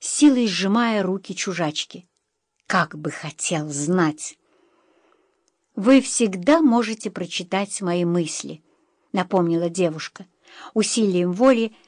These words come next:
сдерживая невольный стон. Слишком больно впились пальцы мужчины в нежную кожу.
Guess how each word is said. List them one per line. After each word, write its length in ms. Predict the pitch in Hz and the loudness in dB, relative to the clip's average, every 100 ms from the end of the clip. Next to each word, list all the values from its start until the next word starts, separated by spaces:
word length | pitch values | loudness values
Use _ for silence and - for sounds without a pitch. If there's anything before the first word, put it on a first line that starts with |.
| - | -12
сдерживая 640 | 175 196 269 220 220 196 | -2 4 4 2 -2 0
невольный 480 | 196 185 214 202 190 | -2 2 2 2 -2
стон. 480 | 180 - 165 151 151 _ _ _ _ _ _ _ - | -6 -4 0 0 -4 _ _ _ _ _ _ _ -6
Слишком 640 | - 262 269 - 254 233 | 2 4 4 2 0 4
больно 340 | 240 208 170 170 | 4 4 2 -4
впились 460 | - 196 185 - | -6 -4 -4 -4
пальцы 420 | - 269 254 - | 2 2 2 -2
мужчины 580 | 226 220 - 226 202 202 - _ | -2 -2 -4 -2 -2 -4 -10 _
в 100 | 185 | -2
нежную 500 | 190 190 180 185 180 | 0 0 0 0 -2
кожу. 520 | - 180 160 151 156 | 2 2 2 -2 -12